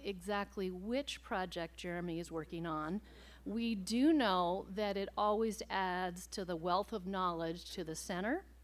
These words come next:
but it also adds to the massive amounts of facts that are crammed in Jeremy's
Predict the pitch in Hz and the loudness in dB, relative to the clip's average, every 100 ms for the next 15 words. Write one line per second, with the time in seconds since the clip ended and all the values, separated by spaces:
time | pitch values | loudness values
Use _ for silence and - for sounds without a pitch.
0 | - - - - - 208 202 202 196 208 | -20 -20 -20 -20 -8 -4 -2 0 4 4
1 | 226 247 208 202 196 190 - 180 190 185 | 2 -2 0 0 0 -4 -8 -4 -2 0
2 | 196 208 - 226 208 208 196 190 - 180 | -2 -4 -4 -4 -2 -2 -2 -4 -8 -10
3 | - 180 190 - 196 180 - 202 175 175 | -6 -4 -4 -6 -6 -6 -4 -2 -2 -2
4 | 175 170 170 170 165 170 | -2 -4 -4 -4 -4 -6